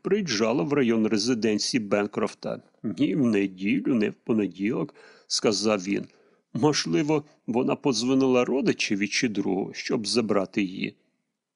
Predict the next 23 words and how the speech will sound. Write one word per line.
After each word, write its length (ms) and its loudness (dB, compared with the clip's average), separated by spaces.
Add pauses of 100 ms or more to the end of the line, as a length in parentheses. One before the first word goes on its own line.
(400)
Вона 320 0
сказала 520 0
дворецькому, 840 -2 (240)
що 300 0
в 120 -2
неї 220 2
не 140 2
було 340 0
живих 360 -2
родичів. 640 0 (500)
Що 380 0
стосується 800 0
друзів 680 0
за 180 0
межами 420 2
будинку, 640 -2 (320)
я 120 0
не 160 2
знаю. 540 0 (380)
Ніхто 460 0
нікого 420 2
не 120 2
згадував. 680 0